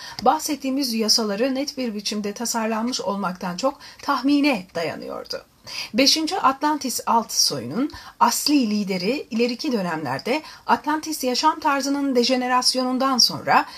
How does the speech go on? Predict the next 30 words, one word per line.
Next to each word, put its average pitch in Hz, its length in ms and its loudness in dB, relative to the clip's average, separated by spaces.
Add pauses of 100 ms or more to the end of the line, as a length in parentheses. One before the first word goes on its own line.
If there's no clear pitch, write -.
(140)
bütünüyle 294 520 0
düşünce 262 300 -2
yetisinin 262 500 -4
yönlendirdiği 240 720 -2
yeni 247 180 0
bir 254 100 -4
yaşam 247 420 -2
şeklinin 269 460 -4
başlatılabileceği 240 920 -2
bir 208 120 -4
şekilde 208 480 -4
o 254 160 2
alt 302 240 4
soyu 254 260 -2
adım 262 220 2
adım 240 200 0
hazırladı. 196 560 -4
Aman 311 320 8
Tanrım, 196 400 4
farkındasınız 247 800 2
değil 370 140 -2
mi? 196 280 2 (680)
Yani 254 380 8
diyor 349 220 0
ki 285 220 2
insan 254 580 4
soyunu 285 500 0
geliştirmek 294 720 -2
için 320 320 2
geldiler. 220 840 2